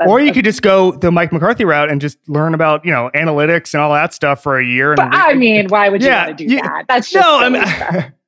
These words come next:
Speaker 2: stuff.
Speaker 1: <laughs> I do think he's learned a little bit more about analytics, but it's like he had the option to either take a better job or just wait a year. I mean, Mike McCarthy got the Cowboys job.
Speaker 2: Yeah.
Speaker 1: Like, you can, if you have a reputation,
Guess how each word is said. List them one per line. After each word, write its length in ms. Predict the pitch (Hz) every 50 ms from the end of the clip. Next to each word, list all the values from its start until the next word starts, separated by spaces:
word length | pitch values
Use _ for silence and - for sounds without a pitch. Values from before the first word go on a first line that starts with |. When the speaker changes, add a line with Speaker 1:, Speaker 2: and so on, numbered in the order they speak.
| _ -
Speaker 2:
stuff. 140 | - - -
Speaker 1:
<laughs> 20 | -
I 120 | 160 185
do 200 | 170 160 220 233
think 220 | 190 214 190 - -
he's 160 | 185 165 151
learned 160 | 160 160 151
a 40 | 151
little 120 | 151 143
bit 40 | 139
more 80 | 135 131
about 180 | 113 120 117 120
analytics, 260 | 147 175 156 - -
but 100 | 170 165
it's 100 | 160 175
like 100 | 151 _ _ _ _
he 120 | - 214 233
had 160 | 254 247 185
the 80 | 190 165
option 640 | 165 160 151 - - - - 101 95 90 87 98 _ _ _ _ _ _ -
to 200 | - 180 156 147
either 280 | 151 147 147 139 131
take 300 | 127 - - 170 185 175
a 60 | 170 143
better 320 | 120 170 185 202 196 180
job 540 | 147 151 139 127 127 127 127 120 123 127 - -
or 180 | 160 160 160 147
just 160 | 160 143 -
wait 260 | 127 135 160 185 190
a 40 | 165
year. 200 | 151 143 147 147
I 60 | 156
mean, 140 | 156 165 147
Mike 200 | 160 196 220 -
McCarthy 280 | 226 233 240 190 208
got 180 | 190 190 175 -
the 100 | - 127
Cowboys 680 | - - - - 120 135 143 127 131 131 117 104 101 -
job. 480 | - 117 107 101 95 - - - - - _ _ _ _ _ _ -
Speaker 2:
Yeah. 180 | 180 202 269
Speaker 1:
Like, 180 | 320 311 214 -
you 120 | 196 214
can, 220 | 208 254 240 208 185 -
if 160 | 190 - 170
you 160 | 202 247 247
have 400 | 196 175 190 185 185 190 190 165 160
a 60 | 156
reputation, 920 | 151 160 165 165 170 156 - 151 156 147 131 - - 120 110 107 107 101